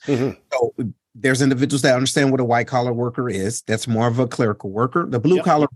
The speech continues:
Speaker 2: person is a, a more of a mechanical, industrial type of worker. But the black collar worker or mindset is the first thing you see, the color that you see when you close your eyes and you think within.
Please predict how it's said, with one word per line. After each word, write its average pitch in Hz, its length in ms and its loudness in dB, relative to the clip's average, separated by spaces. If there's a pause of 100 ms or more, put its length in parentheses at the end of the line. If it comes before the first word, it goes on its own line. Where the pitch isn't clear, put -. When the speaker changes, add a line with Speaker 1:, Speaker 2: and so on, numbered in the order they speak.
(120)
Speaker 2:
person 131 340 0
is 113 140 -2
a, 113 240 -2
a 104 100 -4
more 117 260 0
of 107 120 -2
a 107 140 2
mechanical, 104 1040 -2 (220)
industrial 104 640 -2
type 104 260 0
of 101 60 -2
worker. 98 300 -2
But 135 280 2
the 117 100 0
black 123 360 0
collar 107 500 0 (240)
worker 113 440 2
or 113 200 2
mindset 123 680 0
is 107 280 0
the 101 140 -6
first 151 340 -2
thing 139 360 2
you 117 280 0
see, 131 300 0
the 98 140 0
color 139 280 0
that 113 200 0
you 120 60 -4
see 120 140 -2
when 104 120 0
you 95 100 -2
close 101 320 0
your 104 80 -2
eyes 92 260 0
and 92 100 -6
you 92 80 -4
think 95 300 -4
within. - 320 -10